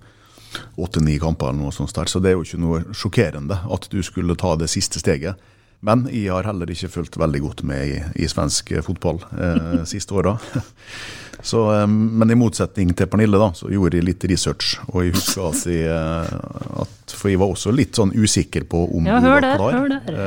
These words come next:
Speaker 1: Eh, men, eh, det gjorde at jeg spurte en Erling Moe, husker jeg, eh, rett ut, og så, eh, fikk jeg et veldig godt skussmål fra han, og så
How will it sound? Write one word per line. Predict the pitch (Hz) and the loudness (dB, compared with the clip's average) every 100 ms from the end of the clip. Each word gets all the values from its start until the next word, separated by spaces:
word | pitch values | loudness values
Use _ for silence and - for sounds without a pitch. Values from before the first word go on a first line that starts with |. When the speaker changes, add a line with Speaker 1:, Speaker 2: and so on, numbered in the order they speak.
| 95 | 0
Speaker 1:
Eh, | 95 | 0
men, | 98 101 101 | 0 -2 -2
eh, | 101 95 92 - - - - - - - - | -2 -4 -8 -18 -20 -16 -14 -14 -16 -6 2
det | 110 | 6
gjorde | 113 113 120 | 6 2 -4
at | 120 | -6
jeg | 117 | -6
spurte | - 120 - | -2 -2 0
en | 80 | 2
Erling | 104 104 80 | 2 4 2
Moe, | 87 82 82 | 2 2 0
husker | 82 - - | -2 -4 -4
jeg, | - - - 92 | -4 -12 -14 -4
eh, | 92 92 90 90 92 92 | 0 2 2 2 2 2
rett | 92 90 - | 0 0 -2
ut, | - - - | -4 -6 -6
og | - - | -4 -2
så, | - 85 82 | 0 2 2
eh, | 82 85 | 0 -2
fikk | - - 90 - | -6 -10 -10 -4
jeg | 82 78 | -2 -2
et | 90 | 0
veldig | 95 92 76 82 | 0 2 0 -2
godt | - - | -4 -4
skussmål | 82 - 78 73 - - _ _ _ _ _ _ | -4 0 0 0 -6 -16 _ _ _ _ _ _
fra | - 95 | 0 2
han, | 107 160 139 95 | 2 0 -4 -4
og | 110 | -2
så | 101 - 101 90 | 0 0 2 2